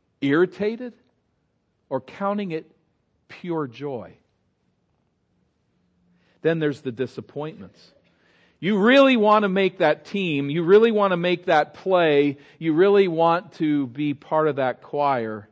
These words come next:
You really want this. You try out, and the list is posted, and your name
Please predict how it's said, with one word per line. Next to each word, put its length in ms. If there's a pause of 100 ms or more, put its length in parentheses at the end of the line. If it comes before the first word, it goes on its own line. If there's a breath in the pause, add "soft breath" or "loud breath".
You 140
really 480
want 400
this. 380 (420)
You 100
try 460
out, 340 (1200)
and 140
the 40
list 400
is 140
posted, 640 (920)
and 120
your 220
name 420